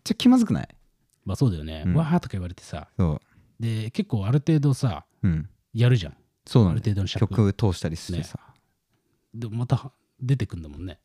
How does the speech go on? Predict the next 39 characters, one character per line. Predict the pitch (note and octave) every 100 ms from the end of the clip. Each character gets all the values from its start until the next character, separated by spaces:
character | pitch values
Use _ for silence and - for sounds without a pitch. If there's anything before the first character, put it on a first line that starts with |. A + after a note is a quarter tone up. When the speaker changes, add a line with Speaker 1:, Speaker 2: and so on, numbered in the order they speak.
| _ _ -
Speaker 1:
そ | - -
う、 |
一 | -
回 | -
下 | G#2 G#2
が | A2+
っ |
て、 | _ - A2+ F2 - -
Speaker 2:
<laughs> | - - -
Speaker 1:
エ | G#2+
ス | - B2
イ |
ー | G#2+
流 | G#2+
れ | G#2
て、 | - B2+ - - - - - - F#4
さ |
っ | D#3+
き | F4
と | G#2+
違 | - A#2+
う | A#2+
顔 | A#2
で | A2
出 | A2+
て | -
く |
る。 | -
Speaker 2:
<laughs> | - - - - - - - - - - - - - - G#4+ F4 F4 D#4+ E4 - -
あ | D3+
れ | G3+
確 | B3+ A#3+
か | D3
に |
気 | -
ま | E3+
ず | E3+
い |
ね。 | C3